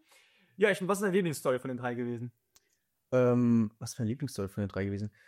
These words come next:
Speaker 2: Ich glaube, ich weiß nicht. Ich fand, mm,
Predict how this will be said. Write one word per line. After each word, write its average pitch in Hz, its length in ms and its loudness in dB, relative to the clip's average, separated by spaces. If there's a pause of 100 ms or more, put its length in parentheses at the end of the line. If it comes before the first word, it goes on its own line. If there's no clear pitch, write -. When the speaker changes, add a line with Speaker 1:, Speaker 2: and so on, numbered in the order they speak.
(180)
Speaker 2:
Ich - 280 -10
glaube, 170 1000 2 (3000)
ich - 200 -10
weiß 113 260 2
nicht. - 280 -4 (480)
Ich - 200 -10
fand, 147 800 -2 (2500)
mm, 113 920 2